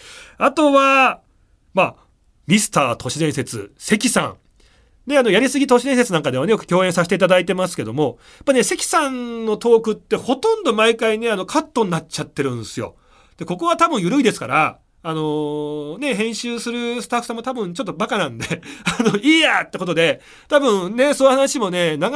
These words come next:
していただけるんじゃないかなって期待持ってますからね。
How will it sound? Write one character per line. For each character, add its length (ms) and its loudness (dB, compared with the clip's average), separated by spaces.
し 20 -6
て 80 -4
い 40 -2
た 100 4
だ 100 4
け 140 2
る 80 2
ん 40 0
じ 60 2
ゃ 40 0
な 100 2
い 40 -2
か 60 -4
な 120 0
っ 20 -6
て 80 -12
期 100 -14
待 140 0
持 80 0
っ 40 -4
て 80 -6
ま 80 -4
す 60 -12
か 60 -12
ら 100 -12
ね。 200 -2